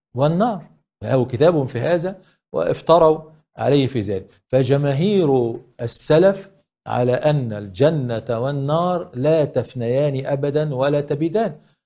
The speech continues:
وقد ورد هذا في كتاب الله سبحانه وتعالى في مواطن، ويكفي أن أذكر موطناً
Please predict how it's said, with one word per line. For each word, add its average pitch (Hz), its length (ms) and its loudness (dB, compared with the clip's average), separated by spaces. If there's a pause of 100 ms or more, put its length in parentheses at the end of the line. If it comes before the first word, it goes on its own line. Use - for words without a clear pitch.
(120)
وقد 196 280 2
ورد 208 300 6
هذا 165 500 4 (200)
في 139 160 -6
كتاب 160 300 2
الله 156 200 6
سبحانه 156 420 -2
وتعالى 131 380 0
في 175 160 -4
مواطن، 214 560 0 (280)
ويكفي - 420 -2
أن 165 80 -6
أذكر 156 380 0
موطناً 165 580 -2